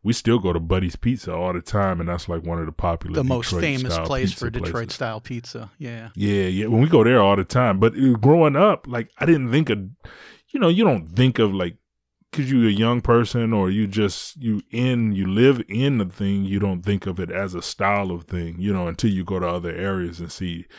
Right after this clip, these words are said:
Speaker 1: New York style, Chicago style. And a friend of mine actually from, um, from Gainesville, he came out to Detroit. He's a s-, pizza, he's a, uh, pizza, uh, ria owner in Gainesville, Florida.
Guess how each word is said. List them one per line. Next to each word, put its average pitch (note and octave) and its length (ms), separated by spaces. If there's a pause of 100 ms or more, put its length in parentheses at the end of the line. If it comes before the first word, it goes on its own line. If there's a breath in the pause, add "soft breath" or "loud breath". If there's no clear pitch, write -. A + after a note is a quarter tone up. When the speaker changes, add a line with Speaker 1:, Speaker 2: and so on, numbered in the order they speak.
(200 loud breath)
Speaker 1:
New F#2+ 120
York F#2+ 320
style, E2+ 480
Chicago F2+ 560
style. D#2+ 580 (400 soft breath)
And F2 380
a F2+ 60
friend D#3 260
of G2 40
mine F#2+ 220
actually G#2 400
from, F2+ 320
um, E2 440 (760)
from F2 240
Gainesville, F2+ 920 (400 soft breath)
he A#2+ 160
came G2 360
out F2 220
to G2+ 120
Detroit. F2+ 640 (420 soft breath)
He's A#2+ 280
a F2+ 40
s-, - 120 (100)
pizza, F#2+ 480
he's G#2 180
a, F2 120 (120)
uh, E2+ 320
pizza, F#2 560
uh, E2+ 160
ria F2+ 320
owner F2+ 580
in F2 260
Gainesville, F2 760
Florida. C3+ 560